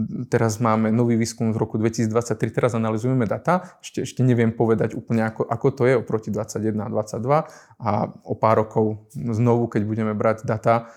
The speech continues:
zbierať, takže, že či to tak kleslo pekne. Skôr som taký, eh, nie úplne optimisticky naladený, lebo aj z iných výskumov vieme, že to až tak nekleslo.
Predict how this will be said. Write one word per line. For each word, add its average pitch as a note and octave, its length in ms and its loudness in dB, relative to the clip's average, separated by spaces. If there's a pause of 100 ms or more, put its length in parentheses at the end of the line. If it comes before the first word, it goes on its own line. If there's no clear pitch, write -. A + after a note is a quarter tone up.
(160)
zbierať, G#2+ 500 2
takže, G#2+ 320 0 (300)
že A#2 80 -2
či A2+ 160 -4
to - 100 -2
tak - 220 -6
kleslo G#2+ 560 -4
pekne. - 340 -10 (300)
Skôr C3 320 2
som A2+ 240 -2
taký, A2+ 400 -4 (260)
eh, A2 480 4 (680)
nie B2 220 6
úplne A#2+ 420 4
optimisticky A#2 800 0
naladený, A#2 480 4
lebo A2+ 240 4
aj A2+ 160 2
z - 80 -6
iných A#2 180 2
výskumov A2 380 0
vieme, A2 300 2
že A2 100 -4
to - 160 -2
až - 140 -8
tak - 180 -6
nekleslo. A2 560 -8